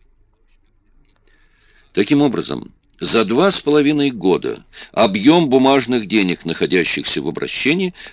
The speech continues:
претерпел в России чуть ли не шестисотпроцентное увеличение,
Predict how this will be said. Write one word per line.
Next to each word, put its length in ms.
претерпел 720
в 60
России 520
чуть 320
ли 140
не 160
шестисотпроцентное 1600
увеличение, 800